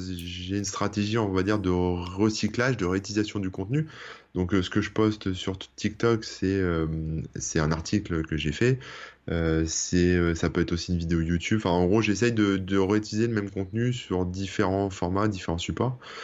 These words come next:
Et, euh, et en fait, non, j'ai un outil, euh, qui me permet de prendre des petites séquences vidéo à la suite, quoi. Il y a pas de montage, il y a rien, et j'envoie comme ça, quoi.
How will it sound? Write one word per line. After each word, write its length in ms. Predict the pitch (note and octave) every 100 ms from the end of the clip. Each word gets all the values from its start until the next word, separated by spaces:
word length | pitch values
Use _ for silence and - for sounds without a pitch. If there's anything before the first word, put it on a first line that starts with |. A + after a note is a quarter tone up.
| - - -
Et, 180 | - F#2+
euh, 760 | F#2 F2 F2 E2+ E2+ E2 E2 E2
et 80 |
en 80 | E2+
fait, 140 | F2+ B2
non, 140 | D3
j'ai 120 | B2+
un 100 | E2+
outil, 420 | F2 E2+ - A2
euh, 160 | G#2+ F2
qui 200 | E2+ E2+
me 60 | D#2+
permet 260 | E2 F2
de 60 | F2+ - -
prendre 220 | - F2
des 80 | D#2+
petites 200 | - -
séquences 480 | F2 E2 F2+ F2 F2
vidéo 400 | E2 E2+ F2 F2
à 40 |
la 80 | F2
suite, 240 | E2+ C3+
quoi. 140 | - D#2
Il 40 |
y 20 |
a 40 | C#2+
pas 140 | E2
de 40 | E2
montage, 420 | E2 D#2+ F#2+ F#2
il 20 |
y 40 |
a 40 | D2
rien, 240 | E2 G2
et 80 | F2
j'envoie 300 | C#2+ C#2+ D#2
comme 160 | D2+ F2
ça, 140 | -
quoi. 160 | A2